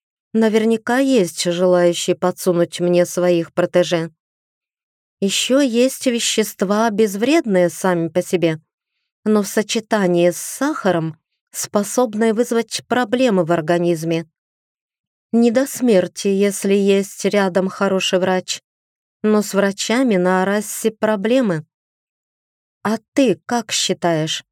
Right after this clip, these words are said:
что туда добавили?» Алинар взглянул на быстро клонящееся к горизонту солнце и набрал на планшете: «Либо возбуждающая, либо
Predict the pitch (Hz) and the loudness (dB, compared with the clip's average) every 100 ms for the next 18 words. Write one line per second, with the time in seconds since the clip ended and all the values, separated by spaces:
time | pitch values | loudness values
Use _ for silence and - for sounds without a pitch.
0 | _ _ _ - - - 226 175 165 156 | _ _ _ -8 -4 -2 0 2 2 0
1 | 165 160 160 165 160 _ _ _ _ _ | 0 0 0 -2 -6 _ _ _ _ _
2 | _ _ _ _ _ - 190 196 214 254 | _ _ _ _ _ -2 2 2 2 0
3 | 240 170 175 180 190 190 185 180 180 170 | -2 -4 0 2 2 4 2 2 0 2
4 | 196 - 175 165 175 175 180 175 170 - | 0 0 -4 -2 0 2 2 0 -2 -2
5 | 170 160 - 156 147 175 175 175 175 160 | -2 0 -4 -2 0 2 2 2 0 -2
6 | 165 - 240 240 - 214 214 _ _ _ | -6 -4 -4 -4 -4 -6 -6 _ _ _
7 | _ - 190 185 185 170 147 147 143 160 | _ 0 2 2 2 0 0 -2 -4 -4
8 | 160 160 - 160 160 156 160 - _ _ | -2 -4 -2 -2 -4 -8 -8 -14 _ _
9 | _ _ _ _ _ _ 147 156 165 156 | _ _ _ _ _ _ -4 2 4 4
10 | 160 165 147 160 147 156 185 196 - - | 2 0 0 -2 0 0 0 -2 -4 -2
11 | 156 143 147 160 180 214 185 139 | 0 2 2 0 0 -2 -2 -4